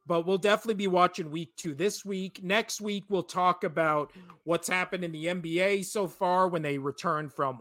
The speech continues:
All-Star break. We'll get more into the N H L. We'll talk about free agency, franchise tag, if anything happens with any of the big names in free agency in the N F L. And, yeah, this has been a rocky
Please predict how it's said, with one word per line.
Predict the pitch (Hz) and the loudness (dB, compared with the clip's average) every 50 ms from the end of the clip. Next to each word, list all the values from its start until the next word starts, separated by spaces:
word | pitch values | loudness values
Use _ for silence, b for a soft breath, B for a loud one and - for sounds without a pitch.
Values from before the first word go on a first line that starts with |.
| - _ - | -10 _ 0
All-Star | 143 190 214 208 - - - 202 180 180 | 2 4 4 4 2 2 4 4 4 4
break. | 156 175 175 170 170 170 170 - | 4 4 4 4 4 4 2 0
We'll | 170 165 160 | -2 -2 0
get | 143 170 160 151 151 | 0 0 0 0 0
more | 160 165 165 | 0 0 0
into | 165 151 - 170 | 0 -2 -4 -6
the | 151 151 147 143 131 - B 185 190 196 190 151 B - | -4 -4 -4 -6 -8 -10 B -20 -20 -20 -20 -10 B 4
N | 185 208 233 | 6 6 8
H | 226 220 214 196 - - | 8 6 6 4 2 2
L. | 233 214 208 202 208 202 | 4 6 6 8 6 6
We'll | 190 180 165 | 4 2 0
talk | - - - 196 190 180 - - | 0 0 4 8 8 8 8 6
about | 196 151 170 165 160 151 151 - - | 0 4 4 6 6 4 2 0 -10
free | - - - 208 214 214 208 190 | -14 -6 -2 -2 0 2 4 4
agency, | 185 190 196 175 165 196 190 - - - 196 180 165 | 4 4 2 0 -4 -6 -6 -6 -6 -6 -6 -6 -8
franchise | - - - 185 175 180 180 175 - 190 175 180 165 - | -6 -2 -2 0 0 0 -2 -2 -2 0 0 0 -2 -4
tag, | - - 185 175 175 165 165 165 160 | -2 0 2 2 4 4 2 2 0
if | 165 - | -4 -2
anything | 165 165 170 165 - 175 160 | -2 -2 -2 -2 -4 -4 -4
happens | 151 151 156 156 - - 170 151 139 - | -2 -2 -2 -2 -4 -6 -8 -8 -8 -4
with | 147 151 143 135 - b b b b b b | -2 -2 -2 -2 -4 b b b b b b
any | 190 180 190 185 175 | 0 0 2 2 2
of | 175 151 | 2 0
the | 170 | 0
big | 143 123 175 175 160 151 | 0 2 0 0 0 0
names | 165 160 160 165 165 170 170 165 151 - | -2 -2 -2 -2 -2 -4 -6 -6 -8 -8
in | 156 151 143 | -10 -10 -12
free | - - 170 170 165 | -10 -8 -6 -4 -4
agency | 160 160 151 143 151 143 - - - 156 147 143 143 143 | -4 -4 -6 -10 -14 -14 -14 -12 -10 -10 -8 -8 -8 -10
in | 143 | -10
the | 143 143 | -8 -6
N | 143 139 139 | -6 -6 -6
F | 127 - - | -6 -4 0
L. | 240 254 240 233 233 226 214 - B 269 254 247 233 214 B B - | 2 4 6 6 6 6 4 2 B -8 -18 -18 -20 -20 B B 2
And, | 170 185 208 202 202 202 196 196 196 196 185 - _ _ _ _ _ - | 4 4 6 6 6 6 6 6 4 2 -2 -6 _ _ _ _ _ 2
yeah, | 269 285 254 165 120 - _ - | 6 6 8 6 6 2 _ -2
this | 180 175 - - | -2 -2 -2 -2
has | 208 165 | -6 -6
been | 143 - 202 185 180 | -4 -4 -2 -2 0
a | 170 160 151 139 | 0 -2 -2 -4
rocky | 127 135 143 160 170 185 208 202 - - 233 233 233 233 226 | -8 -6 2 6 8 8 8 6 4 -2 -4 -4 -4 -4 -6